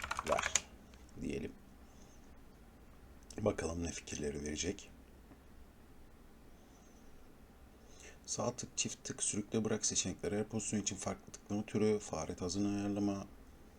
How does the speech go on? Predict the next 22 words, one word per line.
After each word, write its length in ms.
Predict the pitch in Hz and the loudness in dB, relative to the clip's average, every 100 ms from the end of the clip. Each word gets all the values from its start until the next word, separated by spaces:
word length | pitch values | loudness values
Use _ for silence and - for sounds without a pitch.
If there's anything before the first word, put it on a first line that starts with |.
| - - - - - - - | -18 -18 -16 -16 -18 -14 -6
Çok 260 | - - | -6 -4
güzel 240 | 82 78 78 - | -2 -2 -2 -4
örnekler 560 | - 85 76 76 82 80 | -2 -2 -2 -2 -2 0
verdi. 380 | 73 71 78 - - - - - - - - - - - - - - - | -2 -4 -6 -8 -12 -14 -14 -16 -18 -18 -16 -16 -16 -16 -14 -14 -10 -8
Ekran 260 | - - | -4 0
yakalama, 680 | 127 113 110 110 98 87 85 | 4 2 4 4 6 4 0
bu 140 | 95 87 | 2 2
arada 260 | 78 78 | 2 -2
botlarda 480 | 82 85 - 87 85 | -2 0 4 4 4
en 120 | - | -2
çok 240 | 82 98 - | -2 -4 -4
kullanılandır. 840 | 82 78 82 80 76 73 78 - - - | -4 -2 0 0 -2 -2 -2 -2 -8 -8
Bunu 200 | 85 90 | 0 4
da 80 | 85 | 6
yapacağız 460 | 85 - 80 76 78 | 6 2 -2 0 0
arkadaşlar. 640 | 76 - 76 - 76 - | -2 -2 0 2 0 0
Bir 100 | 87 | 4
dahaki 260 | 80 80 - | 4 4 2
ders 320 | 80 - - | 0 0 -2
yapabiliriz 480 | - 78 78 80 78 | -4 -4 -4 -2 -2
ekran 320 | 76 - 76 | -2 -2 -2
yakalamayı. 540 | 76 - 78 73 71 | -2 -4 -4 -2 -4